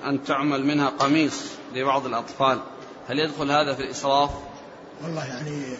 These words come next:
Speaker 2: كون أكمام زائدة يعني هذا، هذا يعني، آه، هذا يمكن يكون من الإسراف، لأنه زيادة على، على المطلوب وزيادة على الحد.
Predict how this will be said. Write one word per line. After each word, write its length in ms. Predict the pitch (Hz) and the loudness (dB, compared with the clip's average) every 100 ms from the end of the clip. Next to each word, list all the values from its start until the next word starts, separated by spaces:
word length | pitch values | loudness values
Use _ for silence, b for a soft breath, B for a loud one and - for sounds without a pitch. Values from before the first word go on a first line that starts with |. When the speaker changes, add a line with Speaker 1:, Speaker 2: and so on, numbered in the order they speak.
| - - - - - - - | -12 -18 -18 -18 -18 -18 -6
Speaker 2:
كون 180 | 175 170 | 0 2
أكمام 680 | 147 151 - 175 170 156 151 | 4 2 2 2 2 2 0
زائدة 540 | 151 175 165 151 202 - - - - - - - - - - - - - | 4 6 4 4 4 2 -12 -14 -16 -16 -18 -18 -18 -18 -18 -18 -16 -6
يعني 240 | 123 156 | -2 0
هذا، 640 | 139 190 202 196 185 180 180 - - - - - | 2 4 6 6 6 2 0 -8 -14 -16 -16 -8
هذا 560 | 170 185 180 175 165 165 | 2 4 6 4 4 4
يعني، 640 | 175 160 165 160 151 147 | 4 2 2 0 2 2
آه، 680 | 139 131 135 127 - - - - - - | 0 -2 -2 -4 -6 -6 -6 -10 -14 -12
هذا 360 | - 190 190 190 196 | -2 2 6 4 4
يمكن 280 | 226 214 208 | 2 4 4
يكون 240 | 196 233 | 6 6
من 100 | 226 | 6
الإسراف، 420 | 202 190 220 175 - - - - - - - - - 165 | 6 6 6 2 2 -8 -14 -16 -16 -16 -16 -16 -6 4
لأنه 400 | 165 185 160 170 | 4 6 4 4
زيادة 480 | 160 214 214 170 | 6 8 8 4
على، 180 | 143 160 | 2 2
على 260 | 160 151 160 | 2 2 2
المطلوب 400 | 160 185 185 143 | 0 4 4 6
وزيادة 440 | 139 131 175 156 | 2 4 2 2
على 100 | 139 | 0
الحد. 200 | 135 165 | 0 -4